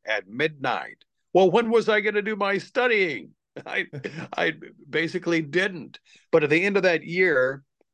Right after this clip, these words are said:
I was offered a job by a radio network that was based in San Francisco, and they had a flagship station.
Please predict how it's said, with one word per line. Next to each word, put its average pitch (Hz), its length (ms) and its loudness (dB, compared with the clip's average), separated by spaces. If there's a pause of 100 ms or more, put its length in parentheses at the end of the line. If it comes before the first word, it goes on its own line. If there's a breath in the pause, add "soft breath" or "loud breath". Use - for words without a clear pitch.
(220)
I 131 140 0
was 135 220 0
offered 135 320 -2
a 113 80 -6
job 123 420 -2
by 110 520 -2
a 110 220 -4
radio 127 360 0
network 143 540 -2
that 123 140 -2
was 101 460 -8
based 113 320 -2
in 117 160 -6
San 110 240 -6
Francisco, 113 440 -8
and 110 80 -6
they 104 60 -2
had 104 140 -2
a 90 40 -6
flagship - 520 -4
station. - 480 -6